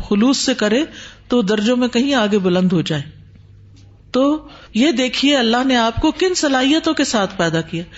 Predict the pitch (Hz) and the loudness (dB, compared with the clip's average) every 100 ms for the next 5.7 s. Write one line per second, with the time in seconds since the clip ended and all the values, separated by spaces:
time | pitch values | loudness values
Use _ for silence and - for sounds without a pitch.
0 | - - - - 214 165 214 339 339 330 | -18 -16 -4 -2 0 0 0 2 0 0
1 | 208 185 175 175 160 151 - - - 330 | 0 0 -2 -2 -2 -2 -10 -20 -6 -4
2 | - 240 339 339 294 285 214 196 190 190 | -2 0 2 0 -2 -2 0 0 -2 -2
3 | 170 156 151 - - 320 - - 247 311 | -2 -2 -4 -12 -4 -2 -2 -2 0 0
4 | 320 320 285 247 262 302 285 262 247 254 | 0 -2 0 0 0 0 -2 0 0 2
5 | 285 349 359 254 - 214 170 | 2 2 0 -6 -4 -4 -2